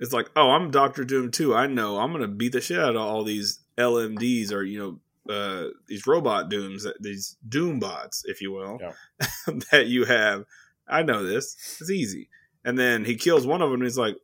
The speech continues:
Speaker 1: "Wait a second. This, that's blood. That's not a Doom bot. These are just other Dooms that you've"
Speaker 2: He's squishy.
Speaker 1: Yeah, that you made docile.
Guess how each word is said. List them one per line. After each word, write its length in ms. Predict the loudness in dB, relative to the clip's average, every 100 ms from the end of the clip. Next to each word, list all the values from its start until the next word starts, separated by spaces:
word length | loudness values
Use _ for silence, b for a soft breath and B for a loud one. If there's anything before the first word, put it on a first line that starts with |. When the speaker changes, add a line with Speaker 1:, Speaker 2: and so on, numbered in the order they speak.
| -20 -10
Speaker 1:
"Wait 200 | -4 -2
a 60 |
second. 420 | -2 -6 -10 -14 -16 _ _
This, 520 | -2 -2 -2 -4 -8 _ _
that's 240 | -4 -4 -14 -18 _ -8
blood. 520 | 0 2 2 -4 -12 _ -16
That's 260 | -6 -6 -4
not 180 | -6 -4
a 200 | -4 -6 -2
Doom 220 | -2 0
bot. 200 | -4 -4
These 160 | -4 -6
are 60 |
just 200 | -8 -10 -4
other 280 | 0 0 -2
Dooms 720 | -6 -6 -2 -2 -2 -10 -8
that 140 | -8
you've" 340 | -6 -6 -8 -12 -18
Speaker 2:
He's 180 | -18 -16
squishy. 420 | -10 -10 -10 -16 _ _ _ _ _ _ _ _ _ _ _ _ -12
Speaker 1:
Yeah, 240 | -6 -6 -6
that 200 | -8 -10
you 180 | -12 -12 _ _ _ _ _ _ _ _ _ _ _ _ _
made 240 | -8 -6
docile. 580 | -6 -6 -8 -10 -12 -16